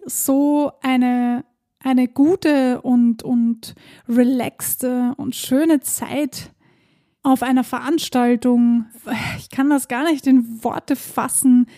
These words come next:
Es gibt noch so viele andere Dinge, die ich gerne erzählen möchte, aber ich möchte auch nicht, dass diese Folge unendlich <laughs> lang wird. Deshalb möchte ich das mit dem beenden, dass ich euch sage,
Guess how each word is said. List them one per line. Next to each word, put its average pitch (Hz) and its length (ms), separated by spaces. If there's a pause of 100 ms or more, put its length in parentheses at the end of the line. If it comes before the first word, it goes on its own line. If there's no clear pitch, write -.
(420)
Es - 160
gibt - 160
noch 320 140
so 302 220
viele 339 260
andere 311 260
Dinge, 302 300
die 285 120
ich - 180
gerne 262 380
erzählen 285 680
möchte, 269 300
aber 247 80
ich 233 100
möchte 247 360
auch 247 120
nicht, 262 220
dass 247 100
diese 240 260
Folge 247 440 (380)
unendlich 277 680
<laughs> - 0
lang 254 400
wird. 269 480 (480)
Deshalb 247 680
möchte 262 500
ich 254 100
das 254 240
mit 247 340 (760)
dem 262 540
beenden, 247 840 (180)
dass 247 200
ich - 240
euch 247 280
sage, 233 640